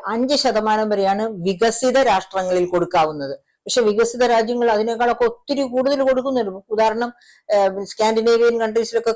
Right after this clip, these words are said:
കൃഷിക്ക് എഴുപത് ശതമാനം വരെ സബ്സിഡി കൊടുക്കുന്നു എന്നാണ് നമ്മൾ കൃത്യമായിട്ട് മനസ്സിലാക്കുന്നത്. പക്ഷെ എങ്ങനെയാ കൊടുക്കുന്നത്? ഡബ്ല്യു ടി ഒയെ തള്ളിക്കൊണ്ടാണോ? അല്ല,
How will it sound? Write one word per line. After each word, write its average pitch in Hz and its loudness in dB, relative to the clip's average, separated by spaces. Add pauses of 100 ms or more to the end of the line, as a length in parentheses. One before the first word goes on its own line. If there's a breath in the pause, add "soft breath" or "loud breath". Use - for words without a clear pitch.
കൃഷിക്ക് 226 -2 (200)
എഴുപത് 262 0
ശതമാനം 220 -2
വരെ 208 -4
സബ്സിഡി 214 -4
കൊടുക്കുന്നു 196 -4
എന്നാണ് 180 -4 (380 soft breath)
നമ്മൾ 220 2
കൃത്യമായിട്ട് 214 -2
മനസ്സിലാക്കുന്നത്. 170 -4
പക്ഷെ 214 -4
എങ്ങനെയാ 226 0
കൊടുക്കുന്നത്? 202 -2
ഡബ്ല്യു 190 -2
ടി 208 -2
ഒയെ 208 2
തള്ളിക്കൊണ്ടാണോ? 196 -4
അല്ല, 160 -4